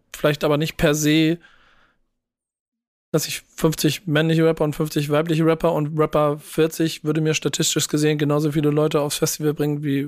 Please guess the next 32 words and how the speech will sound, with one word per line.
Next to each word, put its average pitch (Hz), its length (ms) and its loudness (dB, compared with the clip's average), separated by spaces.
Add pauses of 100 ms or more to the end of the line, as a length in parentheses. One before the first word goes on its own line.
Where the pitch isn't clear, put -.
Rapperin 147 600 0
Nummer 147 180 0
vierzig 143 340 0
in 147 80 0
der 139 100 0
Liste. 160 340 -2 (560)
Und 151 80 4
dann 151 100 4
kann's 160 240 0
eine 147 60 2
kaufmännische 151 480 0
Entscheidung 151 480 0
werden, - 140 -16 (760)
ähm, 139 380 0 (180)
die 143 160 0
dann 147 220 0
ganz 147 260 2
rational 147 340 2
nach 143 140 -2
Zahlen 160 360 2
und 139 100 0
nicht 151 180 -2
nach, 139 300 -2
nach 147 180 -2
Geschlecht - 380 -2
getroffen 143 580 -2
wird. 151 220 -2
Trotzdem 151 440 0
ist 143 100 0
es 143 100 0
ja 147 80 2
wahrscheinlich, 147 460 0